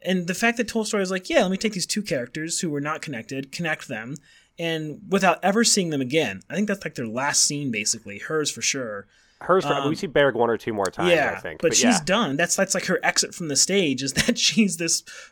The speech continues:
Speaker 1: perfect kind of instantiation of, you know, <laughs> the, the emptiness of society. Because, of course, the implication is that these two make obvious what is true for every party, right? That they're all sort of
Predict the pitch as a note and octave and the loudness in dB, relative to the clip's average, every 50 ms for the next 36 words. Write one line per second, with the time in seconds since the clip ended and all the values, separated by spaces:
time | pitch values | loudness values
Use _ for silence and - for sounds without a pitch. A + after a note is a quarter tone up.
0 | _ _ _ - - G3+ F#3+ F3+ - - F3 D#3 - - - D#3 D3+ D3 D3 - | _ _ _ 0 2 2 2 2 0 -4 -4 -4 -4 -6 -4 -4 -4 -2 -2 -2
1 | - - D#3 D#3 D3+ D3 - D#3 D3 D#3 E3 D#3+ - D3 B2+ B2 A#2+ A#2+ - - | -2 -2 -4 -2 0 0 0 0 0 0 0 0 0 0 -4 -8 -10 -14 -16 -18
2 | - - - - - - C3+ C#3 C#3 C#3 C3+ B2+ B2+ B2+ - - - - A#3 G#3 | -20 -20 -20 -14 -6 -2 -2 0 0 0 -2 -4 -8 -12 -16 -12 -6 -2 -2 0
3 | D#3+ D#3 F3 G#3+ - - C#4 C4+ - A#3+ G3+ G3+ F3+ D#3+ E3 D#3+ D#3 E3 E3 - | 0 2 2 2 2 0 -2 0 0 0 2 4 4 4 4 2 0 -4 -2 2
4 | F3+ G#3 A3+ A3 - F#3+ D#3 C#3 A2+ G2 F#2+ - - B2+ C3+ - - C#3 C3+ - | 4 4 4 4 4 2 0 0 0 0 -2 -2 -2 -2 -4 -4 -2 0 0 -2
5 | D3 A#2+ A2+ G#2+ G#2 G#2 G#2+ A2 C3+ D3 D#3+ E3+ E3 D#3 - - F#3 E3 - - | -2 -2 -4 -6 -8 -10 -10 -10 -10 -10 -8 -8 -10 -8 -4 -4 -4 -4 -4 -4
6 | D3 C#3+ C#3+ - D3+ - - B3 C4 B3 - D#3+ C#3 C#3 C3+ C3+ C3 C3 - - | -6 -6 -6 -8 -6 -4 -2 -2 -2 -2 -4 -6 -6 -6 -4 -4 -4 -4 -4 -8
7 | - - - - - _ _ - F#3+ G3 F#3 - - - F3 D#3+ D3 D3 C#3 C3+ | -12 -20 -20 -20 -20 _ _ -2 0 0 0 0 0 0 0 0 0 0 -2 -2
8 | - - D#3 F3+ G3 G3+ D3+ C3+ B2 A2+ G#2+ A#2 - - - - - _ _ _ | -2 -2 0 0 0 0 0 -2 -4 -4 -4 -4 -2 -2 -2 -2 -6 _ _ _
9 | _ - D3+ D#3 D3+ D3 D3 - - - F3 D#3+ D3+ D3 C#3+ - E3 - - D3+ | _ 2 2 4 4 4 2 0 0 0 0 0 0 0 -2 -2 -6 -4 0 2
10 | D#3+ B3 A3+ E3 C3 - - A2 F2 - - - _ _ _ _ - A#2+ B2+ C#3 | 2 2 2 0 -2 -4 -6 -6 -6 -6 -8 -14 _ _ _ _ -8 -4 -4 -4
11 | D#3+ D#3+ D#3 D3+ D#3+ D3 C#3+ - E3 G3 G#3 A3+ G#3+ - G3+ F3 C#3+ - | -4 -6 -4 -4 -2 -2 -2 0 2 4 4 4 2 0 0 -2 -2 -2